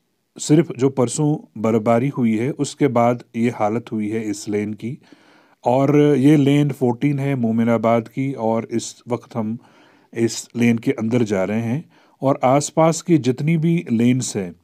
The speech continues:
सबका यही हाल है, क्योंकि इनमें से कहीं पे भी अभी तक किसी भी लेन में ड्रेन नहीं बनी है और न ही इन लेन्स की ब्लैक टॉपिंग हुई है।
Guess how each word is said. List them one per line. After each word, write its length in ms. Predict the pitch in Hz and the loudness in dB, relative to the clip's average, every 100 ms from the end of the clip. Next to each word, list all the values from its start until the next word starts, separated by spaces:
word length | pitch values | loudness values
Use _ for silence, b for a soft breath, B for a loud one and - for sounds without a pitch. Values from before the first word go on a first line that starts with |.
| _ b b b b | _ b b b b
सबका 560 | - - 160 156 175 175 123 | -8 0 0 2 2 2 2
यही 280 | 123 123 | 2 4
हाल 280 | 107 98 92 | 2 0 -2
है, 240 | 95 85 - b b b b | -4 -14 -16 b b b b
क्योंकि 300 | 147 160 190 | -2 0 0
इनमें 400 | 190 147 151 170 | 2 0 2 0
से 380 | 165 131 139 147 - | 0 0 0 -2 0
कहीं 240 | 143 165 | 2 2
पे 200 | 165 131 | 4 2
भी 300 | 113 123 147 _ b b b | 2 -2 -2 _ b b b
अभी 240 | 127 139 175 | 2 2 2
तक 280 | 139 120 - _ | 2 -2 -4 _
किसी 300 | 139 135 175 | -8 -2 0
भी 140 | 165 160 | 2 4
लेन 260 | 131 123 | 4 2
में 320 | 117 120 113 | 2 0 0
ड्रेन 340 | 101 113 113 117 113 | -2 0 0 -2 -8
नहीं 240 | 101 113 | -6 -4
बनी 260 | 117 120 127 | -2 -2 -2
है 240 | 139 196 b b b b - | -4 -6 b b b b -2
और 300 | 131 139 143 | 2 2 0
न 120 | 127 | 0
ही 400 | 131 151 160 151 - | 0 0 -2 -4 -6
इन 200 | 127 123 | -4 -2
लेन्स 340 | 117 120 120 - | 0 0 0 -4
की 220 | 143 139 | -2 -2
ब्लैक 380 | 110 107 113 113 - | -2 -2 -2 -4 -4
टॉपिंग 360 | 98 - 104 | -4 -4 -8
हुई 200 | 101 95 | -8 -8
है। 240 | 90 87 | -8 -12